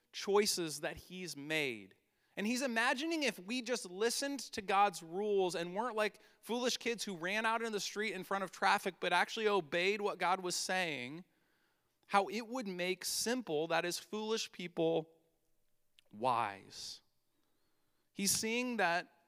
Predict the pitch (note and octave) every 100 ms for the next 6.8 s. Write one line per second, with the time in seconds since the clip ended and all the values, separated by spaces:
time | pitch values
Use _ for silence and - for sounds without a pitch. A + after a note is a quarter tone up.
0 | _ _ _ - G3+ B3+ D#4+ C4+ C4 C4
1 | B3+ A3 F3+ G#3 - C4 - B3+ - -
2 | G#3 - A3 F#3+ G3 A3+ A#3 A3+ G#3 D#3+
3 | F3 F#3+ G#3 G#3 G#3 - - _ _ _
4 | _ _ - G3 G#3 G#3 E3 D3+ E3 -
5 | E3 D3+ D3+ - _ _ - E3 E3 -
6 | D#3+ D#3 F3 F#3+ F3+ - -